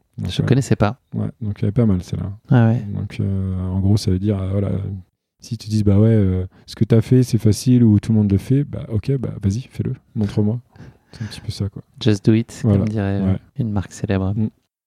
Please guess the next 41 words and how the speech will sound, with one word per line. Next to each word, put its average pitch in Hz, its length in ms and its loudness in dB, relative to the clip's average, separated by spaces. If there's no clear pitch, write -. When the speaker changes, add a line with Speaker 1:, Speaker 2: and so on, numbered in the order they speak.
Speaker 2:
Merci - 220 -4
beaucoup, 127 240 0
Basile. 120 460 2
Euh, 98 340 -4
c'est 107 260 -4
malheureusement 104 480 2
déjà 110 180 4
la 107 80 0
fin 120 140 -2
de - 60 -4
cet - 160 -4
épisode. 123 480 0
Merci, 117 600 -2
Speaker 1:
Ouais. 117 60 0
Speaker 2:
euh, 104 240 0
d'avoir 104 220 0
partagé 107 360 -2
avec 104 220 0
nous 120 120 -2
cette, - 280 -10
euh, 101 100 -2
fabuleuse 104 440 0
course - 240 -6
qu'est 113 120 -2
le 101 60 -2
Mute, 110 300 0
que 120 120 -2
je 101 60 -4
n'avais 101 260 0
bizarrement 117 520 2
jamais 117 180 2
traitée - 240 -4
dans 139 60 2
le 120 40 0
podcast. - 560 -4
Donc, 110 200 -8
euh, 107 80 -4
l'affront 101 340 -8
a 110 80 -4
été, 107 300 -6
euh, 107 40 -6